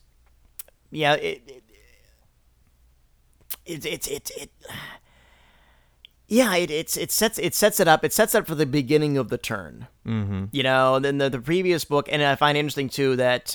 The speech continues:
Speaker 1: um, the fan-, the Fantastic Four play so heavily into it, and nowadays, again, people don't realize the context that in the sixties, the Fantastic Four was the book.
Speaker 2: Mm-hmm.
Speaker 1: It really was. It was, it was the, it was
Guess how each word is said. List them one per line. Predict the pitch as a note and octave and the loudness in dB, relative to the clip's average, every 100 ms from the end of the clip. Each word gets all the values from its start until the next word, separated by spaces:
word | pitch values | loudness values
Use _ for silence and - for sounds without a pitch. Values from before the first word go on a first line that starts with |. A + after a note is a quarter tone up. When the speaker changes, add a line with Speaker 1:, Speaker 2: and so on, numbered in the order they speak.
| - | -4
Speaker 1:
um, | B2 A#2 A2+ A2 G#2+ A2+ | 0 2 2 0 -4 -6
the | A#2 | -4
fan-, | C3 C#3 - | -2 -4 -4
the | C3+ B2 | -4 0
Fantastic | D3+ C#3 C#3 - A#2+ | 0 2 -2 -2 -8
Four | - B2+ B2 A#2 G#2+ G2+ - _ _ | -6 -4 -2 -2 -2 -4 -8 _ _
play | - - C3 | -8 -2 0
so | A#2 C3+ | 0 -2
heavily | A2+ A#2 A2 A2 | -2 -2 -4 -4
into | A2+ G#2+ G#2+ | -6 -6 -6
it, | G#2+ - - | -6 -8 -8
and | A#2 A2+ A2 A2 - - _ | -4 -2 -4 -8 -16 -20 _
nowadays, | B2+ E3+ F#3 D3+ C#3+ B2+ | 4 8 8 8 4 2
again, | A#2+ C3 B2 A2+ A2 _ _ _ _ _ _ _ _ _ | -2 -2 0 -4 -10 _ _ _ _ _ _ _ _ _
people | - F#3 | -2 2
don't | F3 D3+ | 4 4
realize | C#3+ D3 C#3 C3 B2 A#2+ A2+ - - - - - - _ _ - | 2 4 4 2 0 -2 -6 -6 -6 -6 -8 -12 -18 _ _ -6
the | C3 | -4
context | C#3 C3 B2 A#2+ - | 0 0 0 -2 -2
that | B2 | -4
in | E3+ F#3+ | 0 0
the | G3 | 0
sixties, | - E3 - C3+ A#2+ | 0 -4 -4 -6 -6
the | - | -6
Fantastic | C3 C3 C#3 C#3+ - B2 | -4 -2 -2 -2 -2 -8
Four | B2 A#2+ A2+ G#2+ | -4 -2 0 -2
was | G#2 C3 B2 G#2+ - | 4 6 6 0 -12
the | G2+ A2+ A2 | -12 -8 -8
book. | G2+ F2 - - _ _ | -8 -10 -10 -20 _ _
Speaker 2:
Mm-hmm. | A#2 G2 G2 | -8 -8 0
Speaker 1:
It | C#3 | 0
really | C3 D#3 E3+ D3+ | 4 6 8 6
was. | B2 F2+ F#2 | 4 0 -2
It | C3 C3 | -2 2
was, | C3+ C3 C3 A#2+ G#2 | 4 4 2 -2 -6
it | C#3 | -6
was | B2+ B2 - | -4 -4 -2
the, | B2 | -2
it | A2 A#2+ | 0 -2
was | A#2+ A#2+ A#2 A2 | -2 -2 -2 -8